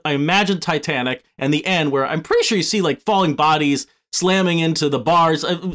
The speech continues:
Cameron has a vicious side to him, which we, again, saw in Avatar <laughs> The Way of Water, where people are getting their limbs fucking ripped off by Tolkans.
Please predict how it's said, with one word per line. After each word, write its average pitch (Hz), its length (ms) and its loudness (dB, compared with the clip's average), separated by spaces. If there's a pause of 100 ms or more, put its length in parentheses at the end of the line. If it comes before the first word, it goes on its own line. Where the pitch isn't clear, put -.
Cameron 277 360 2
has 175 220 2
a 139 60 2
vicious 135 380 -2
side 226 220 2
to 117 60 0
him, 110 80 -2
which 107 160 -6
we, 107 240 -6 (200)
again, 135 400 0
saw 123 180 -2
in 113 60 -2
Avatar 131 440 -2 (260)
<laughs> - 200 -16
The 139 80 0
Way 143 160 2
of 131 80 0
Water, 202 320 4
where 135 160 0
people 175 380 -4
are 151 100 0
getting 160 240 0
their 156 140 0
limbs 202 340 0
fucking 180 560 -2
ripped 190 220 0
off 185 240 2
by 156 140 0
Tolkans. 139 760 0